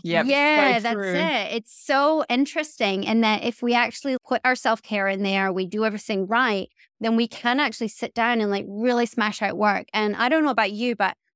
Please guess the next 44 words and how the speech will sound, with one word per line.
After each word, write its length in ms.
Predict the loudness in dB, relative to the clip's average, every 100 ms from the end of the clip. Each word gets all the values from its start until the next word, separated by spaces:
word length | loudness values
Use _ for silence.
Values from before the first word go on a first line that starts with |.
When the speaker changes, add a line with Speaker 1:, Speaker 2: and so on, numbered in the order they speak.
| _ _ -4
Speaker 2:
I 200 | 0 2
always 300 | 2 0 -4
feel 240 | -6 -4
amazing 760 | -2 -2 -2 -2 0 0 0 -2 -6 _
when 180 | 0 0
I 80 | 2
get 200 | -2 -6
so 400 | -16 -6 -4 0
much 320 | -2 -4 -2
done 320 | 2 4 2
in 160 | 0 -2
so 200 | -2 -4
little 320 | -4 -4 -6
time 320 | -2 0 0
as 160 | -4 -2
well. 300 | 2 2 2
It's 180 | -2
like 120 | -2 -2
it 160 | -4
compounds 640 | -8 -4 -2 -2 -2 0
on 120 | -2 -4
itself, 480 | -8 -2 -2 0 -2
that 180 | -4 -6
feeling 460 | -6 0 0 0
of, 120 | 0 -2
like, 180 | -6 -6
"Wow, 300 | -6 0 4
I'm 160 | 4 2
in 140 | -2
flow. 400 | -6 -4 -2 0
Like, 180 | -2 -2
I'm 260 | 0 0 0
really 240 | 0 -2
here. 300 | -2 -2 0
I'm 200 | 0 -2
really 420 | -4 -2 0 -2
onto 360 | -2 -4 -4 -6
it." 80 | -6
And 120 | -4
so 240 | 0 -2 -2 _ _ -6
it 100 | 2
does 180 | 2 2
have 220 | -2 0
that 180 | -2